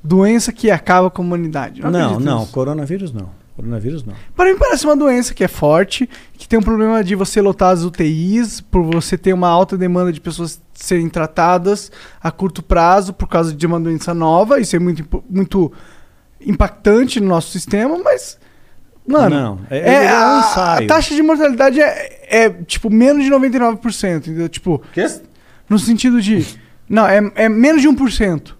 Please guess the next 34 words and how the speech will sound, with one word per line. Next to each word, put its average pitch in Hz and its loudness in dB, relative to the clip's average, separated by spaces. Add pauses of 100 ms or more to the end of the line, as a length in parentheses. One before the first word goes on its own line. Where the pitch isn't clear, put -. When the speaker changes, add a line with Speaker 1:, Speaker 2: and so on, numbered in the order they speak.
(400)
Speaker 1:
no 185 -6
sentido 220 -4
que 214 0 (120)
você - -10
tem 269 0 (360)
pelo 247 4
menos 277 6
um 294 4
por 294 2
cento 254 2
de 233 0
chance 233 0
de - -14
sobreviver 208 2
à 220 2
parada, 175 2
tá 147 -4
ligado? 156 -2 (360)
Isso - 0
não 294 4
Speaker 2:
Sim. 233 2
Speaker 1:
vai 202 6
acabar 160 2
com - -8
a 151 -2
humanidade. 147 -4 (600)
Speaker 2:
É, 135 -2
sim, 127 -8
Speaker 1:
Só - -2
Speaker 2:
se 233 4
Speaker 1:
não 285 4
vai. 277 4
Speaker 2:
pensar 131 -4
em 110 -6